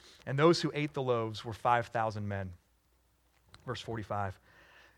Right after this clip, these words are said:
Immediately he made his disciples get into the boat and go before him to the other side, to Bethsaida, while, while he dismissed the crowd.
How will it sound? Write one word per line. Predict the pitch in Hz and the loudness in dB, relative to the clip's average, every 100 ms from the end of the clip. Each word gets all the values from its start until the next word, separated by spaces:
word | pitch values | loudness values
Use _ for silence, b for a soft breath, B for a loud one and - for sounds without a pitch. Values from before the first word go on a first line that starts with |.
| b - | b -4
Immediately | 147 175 202 180 170 | 2 4 6 6 6
he | 160 | 6
made | 160 185 | 6 6
his | 185 | 6
disciples | 151 143 165 165 143 | 2 6 6 6 2
get | 139 | 2
into | 147 160 | 0 0
the | 143 | 0
boat | 131 147 143 | 4 4 4
and | 131 | 2
go | 147 156 | 6 6
before | 135 - 156 160 | 4 2 4 4
him | 135 | 2
to | 135 | 0
the | 127 | 0
other | 127 | 0
side, | 117 139 127 113 | 2 4 6 4
to | |
Bethsaida, | 117 113 - 139 135 104 87 b b - | -2 -4 -2 0 0 -2 -6 b b -2
while, | 135 127 | 0 0
while | - 139 | 4 4
he | 143 | 4
dismissed | 135 123 143 135 - | 0 -2 -4 -4 -6
the | |
crowd. | 113 123 117 95 | -4 0 2 0